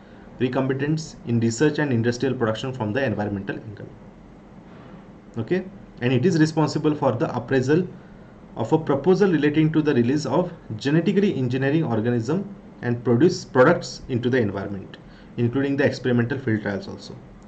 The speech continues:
ठीक है, तो अगर मैंने बीटी कॉटन यहाँ पे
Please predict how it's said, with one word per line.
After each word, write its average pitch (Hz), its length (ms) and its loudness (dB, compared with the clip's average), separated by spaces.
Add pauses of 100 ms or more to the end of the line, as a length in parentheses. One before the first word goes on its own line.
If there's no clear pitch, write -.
(580)
ठीक 180 160 -4
है, 107 60 -2
तो 120 120 -2
अगर 139 200 2
मैंने 151 180 2
बीटी 117 260 0
कॉटन 139 320 0
यहाँ 113 280 -4
पे 127 240 -4